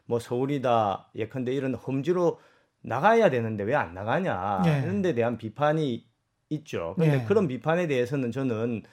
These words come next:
Speaker 1: 상당히 일리가 있는
Speaker 2: 일리가
Speaker 1: 것이다.
Speaker 2: 있다.
Speaker 1: 그렇게 보고 있습니다.
Speaker 2: 예,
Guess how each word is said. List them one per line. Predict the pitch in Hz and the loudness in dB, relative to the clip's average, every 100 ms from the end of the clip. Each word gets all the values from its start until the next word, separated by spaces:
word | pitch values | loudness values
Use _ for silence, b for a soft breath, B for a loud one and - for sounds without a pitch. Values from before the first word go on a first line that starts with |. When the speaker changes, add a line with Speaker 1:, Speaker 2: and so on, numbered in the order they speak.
| b b | b b
Speaker 1:
상당히 | 131 127 147 160 143 | -8 0 0 2 0
일리가 | 170 185 175 | -2 -2 0
있는 | 104 110 156 | -2 -2 0
Speaker 2:
일리가 | 151 147 | 2 2
Speaker 1:
것이다. | 139 92 | 0 0
Speaker 2:
있다. | 143 139 - _ _ | 0 0 -2 _ _
Speaker 1:
그렇게 | - 107 | -20 -18
보고 | 117 | -18
있습니다. | 110 - - - - - - 170 | -18 -16 -16 -16 -14 -14 -4 4
Speaker 2:
예, | 175 | 6